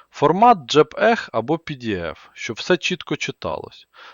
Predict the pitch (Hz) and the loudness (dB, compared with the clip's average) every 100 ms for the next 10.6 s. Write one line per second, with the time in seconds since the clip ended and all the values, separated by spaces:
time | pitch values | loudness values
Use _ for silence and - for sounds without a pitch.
0 | _ 143 - 262 - - 190 180 147 143 | _ -4 2 2 2 4 4 4 0 -2
1 | - 190 226 196 151 - 127 151 156 143 | 0 2 4 2 -6 -6 -2 0 2 -2
2 | - 127 127 131 123 123 120 110 110 - | -2 -2 0 0 -2 -4 -4 -6 -6 0
3 | 190 202 123 117 - 139 127 113 - 113 | 2 0 -4 -10 -4 -2 0 -2 -4 -8
4 | - - 196 208 - - _ - 240 277 | -6 0 0 0 -14 -20 _ 2 4 4
5 | - 170 131 - 135 131 123 120 - - | 2 -2 -8 2 4 4 -2 -4 -6 -6
6 | 80 - - - _ - - _ 123 131 | -6 -6 -16 -18 _ -20 -20 _ 0 2
7 | 175 196 208 247 - 190 175 - 247 - | 2 0 0 -2 4 6 6 2 -6 0
8 | 180 180 147 104 87 85 90 - 135 202 | 2 2 0 -2 -4 -6 -12 -10 -4 -2
9 | - 123 151 170 147 123 113 - 131 131 | 0 4 4 4 0 -2 -2 -4 -4 -4
10 | 117 92 85 82 - | -6 -8 -8 -8 -12